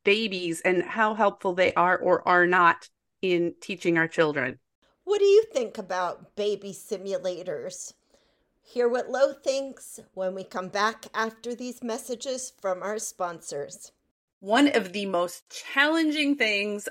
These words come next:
Speaker 1: about being a woman at midlife is realizing how little people understand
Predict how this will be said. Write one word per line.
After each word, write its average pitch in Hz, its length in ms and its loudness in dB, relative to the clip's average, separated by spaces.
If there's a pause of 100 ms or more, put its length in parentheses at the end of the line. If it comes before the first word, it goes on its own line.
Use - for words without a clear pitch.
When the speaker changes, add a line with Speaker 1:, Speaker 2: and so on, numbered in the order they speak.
Speaker 1:
about 190 320 2
being 226 380 2
a 220 100 2
woman 196 300 0
at 190 100 2
midlife 175 600 4 (100)
is 185 220 -6
realizing 190 1040 0 (380)
how 233 380 4
little 196 540 2
people 208 500 0 (120)
understand 165 1080 2